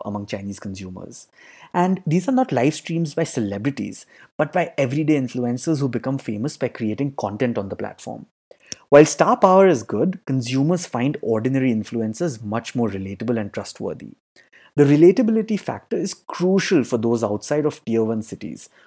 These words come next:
who are the main users of the app. With so many things going on at once on the platform, the experience is super chaotic and super fun. There's always something going on. Someone is always buying something. Someone is inviting you to join their team to drive the price of a product down.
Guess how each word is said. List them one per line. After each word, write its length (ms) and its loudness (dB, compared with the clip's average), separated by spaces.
who 100 6
are 40 6
the 100 4
main 320 2
users 320 -4
of 160 -10
the 120 -6
app. 280 -14
With 160 6
so 240 4
many 180 4
things 300 0
going 260 0
on 140 -2
at 120 -4
once 260 -4
on 80 -6
the 80 -2
platform, 600 -6
the 140 2
experience 600 0
is 100 -4
super 500 2
chaotic 560 0
and 180 -8
super 380 -2
fun. 340 -10
There's 180 6
always 480 2
something 360 -2
going 240 -2
on. 180 -10
Someone 340 0
is 140 2
always 640 4
buying 260 -4
something. 340 -10
Someone 300 -4
is 100 -2
inviting 400 -4
you 80 -2
to 100 -4
join 260 -6
their 220 -4
team 300 -2
to 120 -4
drive 220 -6
the 80 -2
price 300 -6
of 100 -8
a 60 -2
product 400 -2
down. 240 -6